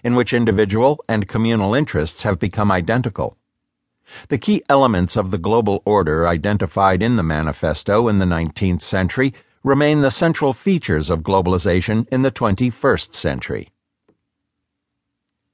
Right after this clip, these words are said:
Constant revolutionizing of production, uninterrupted disturbance of all social conditions, everlasting uncertainty and agitation distinguish the bourgeois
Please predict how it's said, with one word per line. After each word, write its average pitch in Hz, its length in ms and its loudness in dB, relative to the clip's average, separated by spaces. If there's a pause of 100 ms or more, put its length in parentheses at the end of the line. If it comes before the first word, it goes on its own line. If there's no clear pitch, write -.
(380)
Constant 180 500 2
revolutionizing 120 1040 2
of 104 200 2
production, 98 640 0 (320)
uninterrupted 117 800 2
disturbance 117 640 0
of 101 140 0
all 107 240 6
social 117 480 0
conditions, 95 640 -2 (380)
everlasting 110 680 2
uncertainty 104 800 0
and 104 160 0
agitation 110 840 -2 (480)
distinguish 196 560 2
the 135 80 2
bourgeois 120 640 4